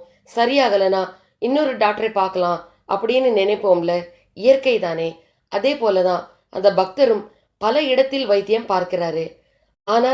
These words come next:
சரியாகல. ரொம்ப கவலை அவருக்கு. சரி, நிறைய மாத்திரைகள் சாப்பிட்டும் சரியாகல.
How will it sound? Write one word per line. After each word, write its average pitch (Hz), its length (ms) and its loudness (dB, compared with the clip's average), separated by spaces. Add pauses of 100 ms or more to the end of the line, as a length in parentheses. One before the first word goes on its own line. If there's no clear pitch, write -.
சரியாகல. 185 560 0 (520)
ரொம்ப 233 320 2
கவலை 214 380 0
அவருக்கு. 170 420 0 (440)
சரி, 247 260 4 (340)
நிறைய 233 380 2
மாத்திரைகள் 220 600 0
சாப்பிட்டும் 196 500 -2 (340)
சரியாகல. 202 520 2